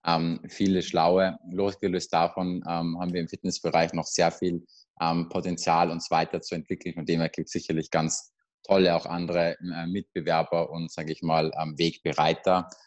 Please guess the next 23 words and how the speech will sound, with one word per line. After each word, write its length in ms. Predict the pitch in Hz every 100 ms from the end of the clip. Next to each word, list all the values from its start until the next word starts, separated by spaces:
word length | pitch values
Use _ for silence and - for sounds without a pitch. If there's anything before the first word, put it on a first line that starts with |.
| _
Aber 160 | - 87
um 80 | 87
deine 200 | 85 87
Frage 340 | - 85 87
zu 140 | - -
beantworten, 640 | 78 85 - 87 - 87
was 220 | 82 -
meinen 300 | 85 85 87
wir 100 | 87
mit 160 | 85 80
vernetzter 420 | 82 78 - 87
Trainingsfläche? 760 | - 85 95 92 92 90 95 - _ _ _
Vielleicht 220 | 120 117
fangen 180 | - 117
wir 40 | 104
einfach 200 | 104 101
mal 160 | 101
vom 180 | - 101
Endergebnis 580 | 95 101 95 90 87 -
her 140 | 87
an. 180 | 90 95
Vernetzte 380 | - 95 - 104
Fläche 260 | 95 95